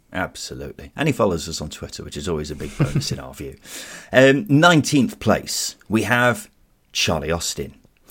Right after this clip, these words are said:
Now, when you talk about players starting off in non-league and going on to play at the highest level, people usually think of Jamie Vardy.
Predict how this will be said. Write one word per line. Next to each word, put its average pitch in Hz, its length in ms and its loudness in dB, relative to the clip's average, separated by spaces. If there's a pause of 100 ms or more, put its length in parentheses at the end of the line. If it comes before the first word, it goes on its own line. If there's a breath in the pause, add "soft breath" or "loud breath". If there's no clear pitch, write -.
(260 loud breath)
Now, 127 160 6
when 139 100 10
you 143 80 4
talk 180 220 8
about 104 180 4
players 107 300 4
starting 95 440 -2
off 87 140 -6
in 90 80 -4
non-league 82 480 -2
and 82 80 -4
going 85 220 0
on 78 100 -2
to - 60 -14
play 85 160 0
at - 60 -2
the 76 60 -10
highest 73 440 -4
level, 78 200 -4
people 123 280 4
usually 78 320 -2
think 71 200 -8
of 76 60 -12
Jamie 71 340 -8
Vardy. 71 420 -10